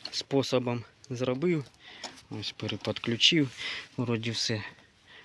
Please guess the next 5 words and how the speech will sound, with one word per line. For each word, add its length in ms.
підключив. 600
Щас 260
буду, 380
будем 420
пробувати. 640